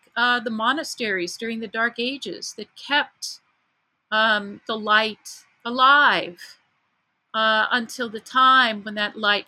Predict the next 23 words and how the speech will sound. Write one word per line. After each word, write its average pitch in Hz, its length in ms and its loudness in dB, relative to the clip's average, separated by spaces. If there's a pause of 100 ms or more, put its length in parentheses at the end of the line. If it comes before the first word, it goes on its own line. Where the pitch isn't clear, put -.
could 214 200 -14
be 208 160 -8
re-embraced. 196 840 -8 (760)
Okay, 220 380 -10
so 214 540 -4
it's, - 340 -12
uh, 202 220 -2
you 220 120 -8
know, 202 60 -6
it's 196 120 -14
kind 226 180 -4
of 214 60 -10
ironic 226 680 2
to 202 120 -14
think 220 280 -10 (100)
of 208 360 -4
a 208 200 -6
home 233 360 -6
with 196 160 -10
a 208 60 -12
bunch 208 400 -8
of, 196 180 -12 (100)
uh, 190 300 -4